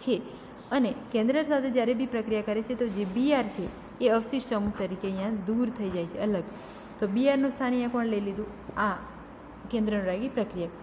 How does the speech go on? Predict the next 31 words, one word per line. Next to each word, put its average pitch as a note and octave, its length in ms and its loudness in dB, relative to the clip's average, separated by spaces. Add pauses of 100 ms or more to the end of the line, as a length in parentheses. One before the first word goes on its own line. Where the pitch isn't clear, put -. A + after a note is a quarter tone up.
(320)
તો A3 100 2
વિલોપનમાં C4 580 2
શું C4 120 -2
થતું? A#3+ 320 -4
તો A#3 60 -4
જે A3+ 140 0
બી A3 260 2
આર B3 100 4
છે, - 380 -6
એ A3+ 40 4
આખો A3 240 0
છૂટો A3 280 -2
પડીને G3 460 -2
અલગ A3 320 2
બી G#3 320 2
આર G#3+ 80 4
માઇનસ G3 340 0
તરીકે F#3 260 -4
દૂર G3+ 160 0
થઈ A3+ 200 -2
જાય A3+ 140 0
છે A#3 180 -4 (380)
અને G#3 140 0
આ G3+ 80 0
રીતના F#3+ 340 -2 (380)
આખી G3+ 240 -6
અહીંયા G3+ 260 -4 (180)
પ્રક્રિયા G3 380 -6 (120)
થાય G3+ 200 -6
છે. - 380 -12 (840)
તો C4 180 2